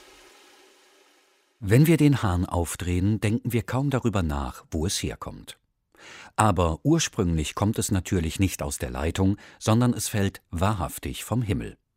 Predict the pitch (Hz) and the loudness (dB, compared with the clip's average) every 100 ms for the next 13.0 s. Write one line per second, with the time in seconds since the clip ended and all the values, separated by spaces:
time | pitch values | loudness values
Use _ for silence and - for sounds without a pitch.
0 | _ 107 120 - - 110 113 - _ _ | _ -4 -4 -6 -8 -10 -12 -16 _ _
1 | _ _ _ _ - - - - 156 - | _ _ _ _ -20 -18 -2 4 4 4
2 | 117 147 143 117 - 90 76 80 - 160 | 0 0 0 0 0 0 0 -2 2 0
3 | 220 - - 107 - - 87 - 104 - | 0 -8 -2 -2 -2 -2 -2 0 0 0
4 | 78 78 - 92 92 113 - - - - | -2 -2 0 2 4 2 -4 -20 -20 0
5 | 107 - - 107 87 87 117 151 101 82 | 0 2 0 2 2 0 0 0 -2 0
6 | 85 82 - 131 - - _ - 135 123 | 0 0 -2 -4 -6 -14 _ -4 -2 -2
7 | 131 135 117 101 80 113 - 123 - 73 | 0 0 0 0 0 0 -2 -4 -2 -4
8 | 69 73 65 64 - - 110 82 107 98 | -4 -6 -6 -6 -6 -6 -4 -6 -8 -12
9 | _ _ _ _ _ _ _ - - 170 | _ _ _ _ _ _ _ -2 4 4
10 | 165 160 160 175 170 - 101 90 - - | 4 2 2 0 -4 0 0 0 -2 -6
11 | 110 - - 95 - 98 95 95 104 98 | -8 -12 -8 -6 0 0 2 0 -2 -2
12 | - 117 104 95 95 90 117 - - | 0 0 0 -2 -2 0 0 0 0